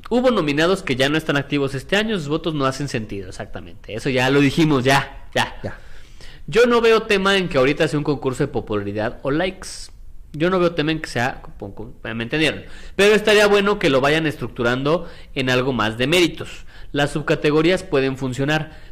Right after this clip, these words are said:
Speaker 1: Mejor edición para Jorge que le eche ganas, mejor <laughs> servicio en tienda, etcétera. Igual dividir algunas categorías porque muchos decían que Wargames debería ser separado de juegos de mesa.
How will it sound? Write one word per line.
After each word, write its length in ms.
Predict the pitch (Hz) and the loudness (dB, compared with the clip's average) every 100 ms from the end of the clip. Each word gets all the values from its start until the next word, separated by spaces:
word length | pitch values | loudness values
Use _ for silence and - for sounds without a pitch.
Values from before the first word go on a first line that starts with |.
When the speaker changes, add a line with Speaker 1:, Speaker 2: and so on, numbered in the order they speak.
| - | -4
Speaker 1:
Mejor 320 | 135 - 170 | 0 4 6
edición 600 | 151 120 - 165 180 185 | 6 4 2 2 2 -2
para 220 | - 110 110 | -4 -2 0
Jorge 300 | 131 131 123 | 0 0 -4
que 80 | |
le 80 | 113 | -6
eche 160 | 110 113 | -4 -4
ganas, 420 | 139 151 214 - - - - | -2 -2 -6 -12 -16 -16 -6
mejor 320 | 147 151 - 190 | -2 0 0 2
<laughs> 0 | |
servicio 380 | 175 143 131 | 2 2 0
en 100 | 123 | -2
tienda, 480 | 117 165 175 196 208 - 120 - | 2 0 2 0 -2 -6 -10 -6
etcétera. 520 | - 170 131 92 90 - - - - | -6 -2 -2 -2 -12 -16 -16 -14 -4
Igual 460 | 180 185 202 220 | 2 6 6 6
dividir 300 | 190 156 147 | 2 0 2
algunas 360 | 160 156 156 156 | 2 2 0 0
categorías 640 | 135 123 117 120 151 147 | -2 -2 2 4 4 2
porque 260 | - 127 - | -2 -6 -4
muchos 320 | 123 143 156 | -4 -2 -2
decían 400 | 131 113 143 135 | -2 -2 -2 -2
que 140 | 135 113 | -2 -2
Wargames 500 | 123 135 135 147 135 | 2 2 2 0 0
debería 320 | 107 104 113 | 0 0 -2
ser 160 | 131 | -2
separado 480 | 117 - 117 110 120 | -4 -4 -2 0 2
de 80 | 113 | 0
juegos 320 | 117 107 110 | -2 -4 -2
de 80 | 120 | 0
mesa. 380 | 143 151 123 | 0 -2 -4